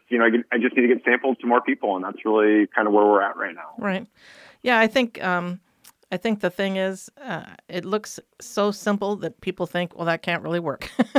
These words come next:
Speaker 2: <laughs> because it just, it's so easy. But it definitely does work. Once a month we do, when I say we, I mean Marcy, <laughs> does a, a wine review, and where she'll review six or eight different,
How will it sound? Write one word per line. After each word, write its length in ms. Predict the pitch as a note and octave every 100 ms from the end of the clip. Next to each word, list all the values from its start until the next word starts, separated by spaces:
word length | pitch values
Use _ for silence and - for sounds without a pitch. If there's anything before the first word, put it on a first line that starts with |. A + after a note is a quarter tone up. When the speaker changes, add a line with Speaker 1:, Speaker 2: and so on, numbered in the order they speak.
| -
Speaker 2:
<laughs> 400 | E4+ _ F#4+ E4
because 240 | B3 A3+ A3
it 100 | G3+
just, 200 | A3 - -
it's 180 | - G3
so 220 | - G#3+
easy. 400 | A3 C#4+ F#3+ E3+ _ _ _ -
But 100 | G#3+
it 180 | G3+ -
definitely 400 | G#3 - G3 F#3+
does 400 | - F3+ F3+ -
work. 240 | F3 E3 _
Once 360 | A3+ F#3+ G3
a 40 | F3+
month 280 | F3 E3 -
we 120 | E3 F#3
do, 320 | - E3+ E3 E3
when 100 | D#3
I 60 |
say 220 | D#3+ D3+
we, 260 | D3+ E3 D#3+
I 40 | D3+
mean 180 | D3+
Marcy, 400 | D3+ D3 - F3 - A3 - - -
<laughs> 320 | A#3+ _ - - A#4+ B4 - - A#3 - G#3+ - A#4 F#4 -
does 200 | G#3 F#3+
a, 60 | G3
a 480 | F#3+ F#3 F#3+ F3
wine 300 | F3 F3+ F#3
review, 440 | F3+ E3 D#3 D#3+ E3
and 400 | G3+ D#3+ D#3+ E3
where 180 | E3+ D#3
she'll 180 | -
review 300 | D3+ D3 D#3
six 300 | D#3 - -
or 60 | D#3+
eight 220 | D#3+ D#3
different, 380 | - - D#3+ -